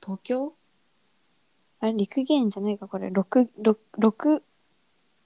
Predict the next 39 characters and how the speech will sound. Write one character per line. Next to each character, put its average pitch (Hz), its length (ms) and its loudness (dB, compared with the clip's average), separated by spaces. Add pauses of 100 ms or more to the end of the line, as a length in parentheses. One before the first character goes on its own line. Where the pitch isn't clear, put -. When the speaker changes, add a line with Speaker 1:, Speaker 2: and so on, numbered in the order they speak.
(440)
Speaker 2:
え？ 311 80 2 (320)
あ、 262 160 2 (120)
あ、 269 100 6
東 269 180 4
京、 269 80 4
東 254 160 -2
京。 233 200 -2 (180)
そ - 100 -8
う 226 40 -4
そ 220 80 -2
う 233 40 0
そ 233 100 -2
う 247 40 0
そ 247 140 0
う。 247 40 0
Speaker 1:
あ - 20 0
ー。 - 920 -8
Speaker 2:
六 208 100 -2
義 196 120 -4
園、 196 120 -4
Speaker 1:
ね、 190 80 -4
Speaker 2:
そ - 0 -
う 185 40 -4
そ 190 60 -8
う - 20 -10
そ 196 120 -2
う。 - 20 2
Speaker 1:
六 214 80 -12
っ 196 40 -14
て 175 140 -14
書 175 80 -16
く - 140 -20
と。 - 100 -20 (460)
Speaker 2:
そ - 160 -18
う 220 60 -18
そ 214 80 -6
う 196 100 -10
そ 208 80 -14
う。 - 40 -16